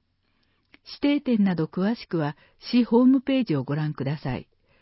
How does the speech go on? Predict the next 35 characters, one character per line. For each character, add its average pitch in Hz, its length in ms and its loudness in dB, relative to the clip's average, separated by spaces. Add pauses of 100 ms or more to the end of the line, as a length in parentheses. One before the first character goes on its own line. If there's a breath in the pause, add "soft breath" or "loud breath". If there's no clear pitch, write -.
(140)
市 247 240 -2
ホ 262 160 2
ー - 40 6
ム 247 160 8
ペ 240 160 2
ー 214 40 2
ジ 170 120 -4
の 151 100 0
キ 208 200 0
ュ 226 60 2
ー 214 60 0
ア 208 40 0
ー - 20 0
ル 190 100 -2
コ 170 160 -2
ー 160 60 -2
ド 131 80 -2
が 120 100 -2
あ 117 80 -4
り 123 100 -4
ま 135 180 -4
す。 - 60 -18 (1000)
ア 196 140 0
ク 285 260 0
ア 277 60 0
イ 277 160 0
ー - 20 -8
ス - 80 -16
ト 180 140 -2
株 180 240 0
式 208 280 -2
会 156 200 0
社、 131 300 -8 (360 soft breath)
電 180 220 0
話 156 240 -4